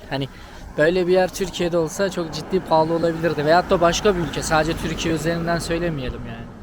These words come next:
Kendi ülkemi kötülüyormuş gibi hissediyorum kendimi, canım memleketim. Uzakta olunca insan daha çok özlüyor.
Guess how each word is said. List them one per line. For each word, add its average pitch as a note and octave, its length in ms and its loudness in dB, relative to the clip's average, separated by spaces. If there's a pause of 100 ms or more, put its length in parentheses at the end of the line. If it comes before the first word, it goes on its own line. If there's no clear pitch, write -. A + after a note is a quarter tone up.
(540)
Kendi C#3 280 -8
ülkemi C#3 340 -6
kötülüyormuş C#3 640 -8
gibi C3+ 180 -10
hissediyorum B2+ 580 -10
kendimi, - 380 -8
canım C3+ 280 -6
memleketim. C3 560 -8 (680)
Uzakta D3+ 360 -4
olunca D#3 260 -2
insan D3+ 320 -6
daha D3 120 0
çok D3 180 -6
özlüyor. C3 360 -6